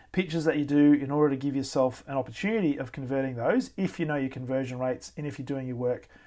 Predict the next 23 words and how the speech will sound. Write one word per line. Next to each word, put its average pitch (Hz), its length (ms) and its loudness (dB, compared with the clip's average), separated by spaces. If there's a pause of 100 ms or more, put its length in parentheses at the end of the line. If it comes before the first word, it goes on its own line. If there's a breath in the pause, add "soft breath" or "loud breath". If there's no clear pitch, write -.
(280 soft breath)
well. 127 380 0 (400 soft breath)
But 165 440 8 (120)
they're 156 120 2
not 175 180 2
necessarily 156 600 2
so 147 240 2
focused 147 400 -2
on 139 140 -4
the 123 80 -8
quantity 190 640 0
of 123 60 -2
the 135 100 0
actions. 135 400 -2
They're, 139 140 0
what 139 220 -2
they're 170 160 6
focused 147 420 -2
on, 135 300 -2
what 139 180 4
are 135 220 6
the 127 100 -2
crystal 190 460 -6
clear 147 460 0